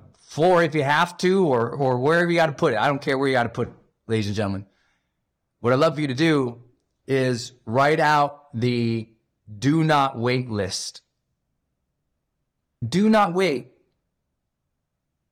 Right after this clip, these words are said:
to say "I love you" to my spouse, even though may-, you might be in a fight. Do not wait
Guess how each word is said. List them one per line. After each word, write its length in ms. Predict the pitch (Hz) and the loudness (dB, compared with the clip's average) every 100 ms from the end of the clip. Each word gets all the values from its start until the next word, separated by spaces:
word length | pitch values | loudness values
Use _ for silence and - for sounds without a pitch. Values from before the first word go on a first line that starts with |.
| _ - | _ -12
to 100 | 131 | -8
say 180 | - 151 | -4 0
"I 100 | 139 | 2
love 180 | 143 135 | 2 0
you" 80 | |
to 60 | 135 | -2
my 120 | 123 | -2
spouse, 640 | 117 143 123 117 - - - _ _ _ _ _ - | -2 0 0 -2 -6 -14 -16 _ _ _ _ _ -8
even 280 | 147 143 | -4 0
though 140 | 143 139 | 2 2
may-, 120 | 139 | 0
you 140 | 131 | 0
might 180 | 127 127 | 0 0
be 60 | 120 | -2
in 80 | 107 | -4
a 40 | |
fight. 300 | - 92 87 _ _ _ _ _ _ _ _ _ _ 110 | -4 -6 -6 _ _ _ _ _ _ _ _ _ _ -4
Do 220 | 170 214 | 0 4
not 240 | 220 214 | 4 2
wait 440 | 185 208 170 - | 2 0 0 -4